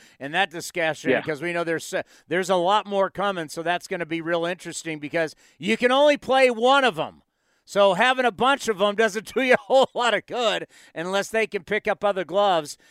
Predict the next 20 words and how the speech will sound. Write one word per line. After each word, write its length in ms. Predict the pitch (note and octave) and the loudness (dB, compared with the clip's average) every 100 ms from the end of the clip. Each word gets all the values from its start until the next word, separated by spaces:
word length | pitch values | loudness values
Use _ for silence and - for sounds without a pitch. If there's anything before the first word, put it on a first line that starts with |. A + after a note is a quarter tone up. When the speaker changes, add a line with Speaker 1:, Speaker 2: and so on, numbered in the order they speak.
| _ - | _ -12
Speaker 1:
a-, 180 | E3 E3 | -10 -4
and 180 | E3+ D#3 | -6 -6
play 360 | - F#3+ G3 | -4 -2 -2
somewhere 480 | - G3 F#3+ E3+ E3 | -2 -6 -4 -2 2
else. 280 | F3+ D3+ - | 2 2 -4
When 160 | E3+ | -10
you 140 | F#3 C4+ | -8 -4
were 140 | D4+ | -4
down 340 | B3 G#3+ A#3+ A3+ | -2 -2 -2 -2
there 240 | G#3+ F3+ | -2 -4
in 60 | D#3 | -2
Vegas, 540 | E3+ F3+ D3+ C#3+ - - _ _ | -2 -2 -4 -8 -10 -18 _ _
did 280 | E3 A#3 F#3 | -4 -4 -4
you 160 | C4 | -6
hear 300 | F#3+ C#4 C#4+ A#3 | -6 -4 -4 -4
anything 800 | C4 D#4 E4+ D4 C#4 C4+ C4+ A#3 _ _ | -4 -4 -6 -2 -2 -2 -6 -14 _ _
that 240 | C3+ G#3+ G#3 | -2 0 0
surprised 1000 | - A3 - - G#3 G#3 G3+ F#3 C3 A#2 | -6 -8 -10 -6 0 2 2 0 -8 -14
you? 280 | A#2+ C#2+ _ _ _ _ _ _ _ _ _ _ _ _ _ _ _ _ _ _ _ _ _ _ _ _ _ _ _ _ | -16 -16 _ _ _ _ _ _ _ _ _ _ _ _ _ _ _ _ _ _ _ _ _ _ _ _ _ _ _ _
Speaker 2:
Oh, 380 | F3+ F#3+ A#2 | 4 4 4